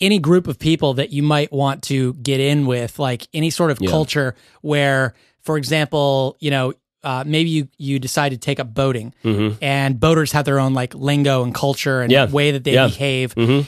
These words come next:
Speaker 1: And then maybe you wanna get in with musicians.
Speaker 2: Yeah.
Speaker 1: Totally different culture. And you can't just act like a boater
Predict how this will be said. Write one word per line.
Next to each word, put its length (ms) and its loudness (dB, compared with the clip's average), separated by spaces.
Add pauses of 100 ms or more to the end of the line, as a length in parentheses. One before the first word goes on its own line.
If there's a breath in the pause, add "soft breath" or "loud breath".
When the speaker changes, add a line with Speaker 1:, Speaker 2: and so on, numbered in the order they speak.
Speaker 1:
And 100 2
then 80 4
maybe 140 4
you 100 4
wanna 160 2
get 120 2
in 120 0
with 160 -4
musicians. 720 -4
Speaker 2:
Yeah. 220 4 (120)
Speaker 1:
Totally 240 4
different 420 2 (300)
culture. 340 0
And 100 -2
you 60 0
can't 240 0
just 140 -2
act 180 0
like 160 0
a 20 -4
boater 520 0